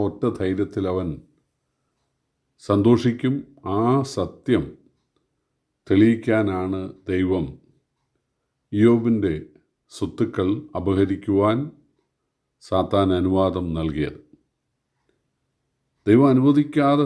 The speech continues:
സാത്താന് നമ്മുടെ ജീവിതത്തിൽ ഒന്നും ചെയ്യാൻ സാധിക്കുകയില്ല. യേശുവിനെ പരീക്ഷിച്ച ആ സംഭവം മത്തായിയുടെ സുവിശേഷം നാലിൻ്റെ ഒന്നിൽ എഴുതിയിരിക്കുന്നത്, അനന്തരം പിശാചിനാൽ പരീക്ഷിക്കപ്പെടുവാൻ യേശുവിനെ ആത്മാവ്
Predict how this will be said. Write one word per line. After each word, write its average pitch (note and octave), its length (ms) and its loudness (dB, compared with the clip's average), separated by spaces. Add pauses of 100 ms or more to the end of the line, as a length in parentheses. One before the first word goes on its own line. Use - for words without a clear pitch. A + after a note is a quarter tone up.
സാത്താന് B2+ 520 -2
നമ്മുടെ A2+ 320 0
ജീവിതത്തിൽ A2 460 2
ഒന്നും A#2+ 260 2 (120)
ചെയ്യാൻ G#2 240 0 (100)
സാധിക്കുകയില്ല. F#2+ 600 -2 (1900)
യേശുവിനെ A#2+ 540 4
പരീക്ഷിച്ച A2+ 580 0 (1300)
ആ G#2+ 140 0 (120)
സംഭവം G#2+ 440 2
മത്തായിയുടെ G2+ 500 -4
സുവിശേഷം G2+ 560 -6
നാലിൻ്റെ G2 340 -2
ഒന്നിൽ G2 280 -2
എഴുതിയിരിക്കുന്നത്, G2 720 -4 (140)
അനന്തരം F2+ 440 -4 (960)
പിശാചിനാൽ G#2 580 2 (120)
പരീക്ഷിക്കപ്പെടുവാൻ G2+ 1000 -4 (140)
യേശുവിനെ F#2 440 -4 (260)
ആത്മാവ് C3 440 2